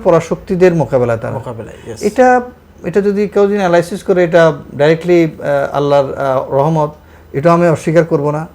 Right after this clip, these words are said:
Speaker 1: আমার কাছে তো আমি চিন্তা করি কীভাবে টিকে আছে। যখন আমি ভিডিওতে দেখি যে শত শত এইভাবে ট্যাঙ্ক যাচ্ছে এবং ইয়ে যাচ্ছে এবং বিমান হামলা হচ্ছে, রকেট হচ্ছে,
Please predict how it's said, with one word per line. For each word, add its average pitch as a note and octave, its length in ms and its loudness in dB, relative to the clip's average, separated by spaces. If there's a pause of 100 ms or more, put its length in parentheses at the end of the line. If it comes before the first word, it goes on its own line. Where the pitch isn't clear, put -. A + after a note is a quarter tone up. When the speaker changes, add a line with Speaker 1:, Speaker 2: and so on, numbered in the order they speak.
(400)
Speaker 1:
আমার E3+ 200 2
কাছে F#3 200 -2
তো G3 120 0 (120)
আমি E3 180 -2
চিন্তা F3 280 -2
করি F#3 160 4
কীভাবে F3 340 -2
টিকে E3 320 0
আছে। B2+ 300 0 (520)
যখন D3 260 -2
আমি F3 360 -2 (100)
ভিডিওতে E3 360 2
দেখি C#3 400 -2 (380)
যে C3+ 380 4
শত - 260 -6
শত G#3 260 -2
এইভাবে D#3+ 460 2 (340)
ট্যাঙ্ক D#3+ 260 0
যাচ্ছে C3+ 480 -2 (680)
এবং C#3+ 280 2
ইয়ে D#3 140 4
যাচ্ছে C3+ 460 0
এবং D3 400 -4
বিমান C#3+ 380 -2
হামলা D3+ 220 -2
হচ্ছে, C#3 420 -2
রকেট C#3 320 0
হচ্ছে, D3 340 -4